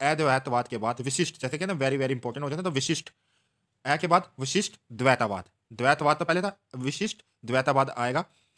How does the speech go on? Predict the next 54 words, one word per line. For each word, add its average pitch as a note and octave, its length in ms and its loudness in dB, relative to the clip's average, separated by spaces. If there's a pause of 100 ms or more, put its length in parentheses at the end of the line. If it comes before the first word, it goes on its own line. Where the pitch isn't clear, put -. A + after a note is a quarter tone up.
(300)
और F#3+ 220 0
इसके G3 240 -2
जो G3+ 80 -2
संस्थापक F3+ 480 2
माने E3 200 2
जाते D#3 200 0
हैं C#3+ 60 0
वैसे C#3 180 2
तो E3 220 -4 (280)
श्री, D#3+ 300 0
इसको F3 440 0
जो F3 100 0
विशिष्ट G#3 300 -4
द्वैतवाद D#3 480 -2
है, C3 120 -4
उसको F3 280 -6
श्री G3 240 2
संप्रदाय D#3 380 2
भी C3+ 80 0
कहा A2+ 120 4
जाता G#2 200 -4
है। G2+ 100 -10
क्या D#3 100 -4
कहा D#3 120 2
जाता D#3 160 -4
है? F#3+ 40 -4
श्री E3+ 200 0
संप्रदाय। B2 460 -2 (300)
और E3 100 0
इसके F#3 180 0
रंगनाथ F3 400 4
मुनि, B2+ 260 -2 (200)
इनका F3+ 200 -2
जो F#3+ 80 -4
समय D#3+ 220 -2
था D#3 80 4
आठ E3 300 4
सौ F3 280 -2 (320)
चौबीस C#3 340 2
से E3 280 0 (540)
नौ C#3+ 140 0
सौ G#3 120 2
चौबीस, C3+ 240 2
लगभग D#3 180 0
सौ D#3+ 180 0
साल D3+ 200 4
ये C#3+ 80 0
जीवित B2+ 220 -4
रहे, D3+ 140 -2
रंगनाथ D3 400 2
मुनि, G2 220 -8 (120)
ठीक F#3+ 160 -6
है, - 120 -8 (240)
संप्रदाय। A#2+ 380 -4